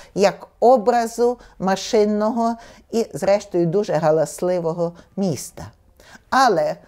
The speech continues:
для, е, композиторки тут ударні мають трошки інший сенс. Над ними всіма панує дзвін. Церковний дзвін, який є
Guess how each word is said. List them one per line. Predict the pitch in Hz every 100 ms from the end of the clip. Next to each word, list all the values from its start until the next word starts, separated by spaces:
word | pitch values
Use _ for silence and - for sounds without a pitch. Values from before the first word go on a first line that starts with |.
| _ _ _ -
для, | 151 196 202 180 - -
е, | 180 180 170 165 156 156 175
композиторки | 202 208 208 254 311 262 - - 202 - - - _ _
тут | 262 247 - - - -
ударні | 214 165 220 254 247 220 202
мають | 185 214 190 196 _
трошки | 196 190 196 - 208
інший | 196 214 240 208 - 135 151
сенс. | - - 139 135 - - - -
Над | 180 214 202 185
ними | 247 220 202 -
всіма | - - 196 208 247 - - -
панує | 208 220 247 254 247
дзвін. | 202 165 202 220 196 143 131 _ _ _ _ _ _ _ _ - _ -
Церковний | - 208 - 240 220 196 190
дзвін, | 160 185 202 262 269 254 - - -
який | 180 185 185 254
є | 202 196 -